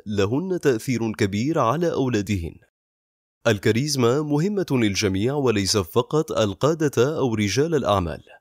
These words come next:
الكاريزما تساعد الناس على عيش حياة أكثر سعادة وصحة ونجاحًا. الخبر السار هنا هو أن أي شخص يمكن أن يكون لديه كاريزما.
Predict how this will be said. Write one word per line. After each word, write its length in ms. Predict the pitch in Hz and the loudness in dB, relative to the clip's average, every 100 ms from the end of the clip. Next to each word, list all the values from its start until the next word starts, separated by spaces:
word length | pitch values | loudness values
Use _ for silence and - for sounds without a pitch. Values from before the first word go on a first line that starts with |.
| _ _ _ | _ _ _
الكاريزما 640 | 147 190 185 151 127 110 104 | -2 0 0 2 2 2 0
تساعد 460 | 101 101 104 101 | 0 0 2 2
الناس 300 | 98 98 92 | 2 0 2
على 280 | 110 139 147 | 0 0 0
عيش 360 | 131 120 110 123 | 2 0 0 -2
حياة 440 | - 120 151 180 170 | 0 0 0 -2 -2
أكثر 460 | 135 120 - 107 | -2 -2 -2 0
سعادة 560 | 95 101 92 95 95 107 | 2 2 0 0 0 -2
وصحة 720 | 131 143 123 147 - 123 - | -2 -2 0 -2 -2 -2 0
ونجاحًا. 840 | 104 135 120 101 95 151 156 - - _ _ _ _ _ _ - | -2 0 2 2 0 -2 -4 -16 -18 _ _ _ _ _ _ -2
الخبر 440 | 113 113 190 196 | 0 0 0 2
السار 280 | 160 - 120 | 2 2 2
هنا 400 | 107 101 98 98 | 2 2 2 2
هو 320 | 131 151 123 104 | 2 0 2 2
أن 180 | 104 | 2
أي 380 | 101 117 175 165 | 0 0 -2 -2
شخص 300 | - 117 - | 0 0 0
يمكن 680 | 113 160 156 120 - 104 101 | 0 0 0 -2 0 0 2
أن 60 | |
يكون 400 | 101 98 139 165 | 2 0 0 0
لديه 560 | 156 107 98 123 165 160 | 2 0 0 -2 -2 -6
كاريزما. 560 | - 123 101 - 85 | 0 2 2 -2 -8